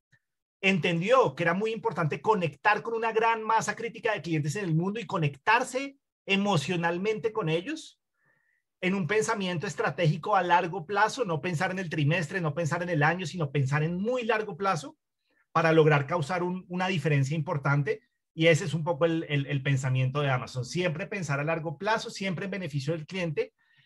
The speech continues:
y no caer en el juego de Wall Street, en el juego de la bolsa, de que tengo que cumplir los resultados trimestrales para poder,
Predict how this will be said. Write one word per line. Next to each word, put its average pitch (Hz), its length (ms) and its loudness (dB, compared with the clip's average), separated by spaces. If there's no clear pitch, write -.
y 202 140 -4
no 214 200 6
caer 240 320 6
en 254 60 4
el 233 100 2
juego 185 300 0
de 214 60 2
Wall 226 240 4
Street, 131 340 -4
en 131 80 0
el 131 100 2
juego 147 260 2
de 202 60 -4
la 170 100 2
bolsa, 185 400 2
de 202 100 -2
que 151 120 -4
tengo 147 180 2
que 180 100 -6
cumplir 156 400 2
los 185 100 0
resultados 147 500 -2
trimestrales 151 600 -2
para 160 140 -4
poder, 139 340 0